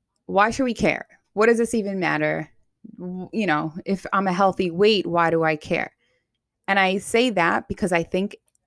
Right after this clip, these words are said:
somewhere along the line, we started equating weight with health. And you can be thin and be completely unhealthy. You can be,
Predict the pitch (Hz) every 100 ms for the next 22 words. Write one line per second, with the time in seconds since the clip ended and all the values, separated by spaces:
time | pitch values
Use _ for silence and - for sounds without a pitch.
0 | _ _ - - - 202 220 220 196 190
1 | 180 175 175 175 170 160 156 160 202 240
2 | 180 175 - 175 165 165 - 165 160 160
3 | 160 156 175 - - 170 - - 160 -
4 | - - - _ _ _ _ 175 175 170
5 | 170 165 165 - - _ _ 175 196 247
6 | 302 247 226 226 - 175 196 226 175 175
7 | 185 180 208 190 170 160 156 151 - -
8 | - _ _ - 190 233 - 254 226 190
9 | 202 196 190 -